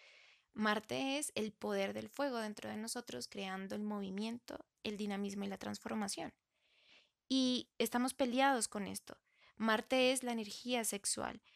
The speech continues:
Marte es la alegría de la vida, Marte es, eh, la afirmación,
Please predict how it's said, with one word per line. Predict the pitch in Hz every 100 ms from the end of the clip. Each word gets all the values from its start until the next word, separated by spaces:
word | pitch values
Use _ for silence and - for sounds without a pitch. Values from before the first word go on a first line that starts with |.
| _
Marte | - 208 196 - 240 233 240
es | 262 - _ _
la | - 214
alegría | 202 202 190 226 247 233 214
de | 190 175
la | 185
vida, | 185 202 190 - _ _
Marte | - 202 185 - 208 214 208
es, | 233 - _ _ _ -
eh, | 202 196 190 - _ _ _ _ -
la | 208 196 190
afirmación, | - 214 202 185 180 - 233 226 180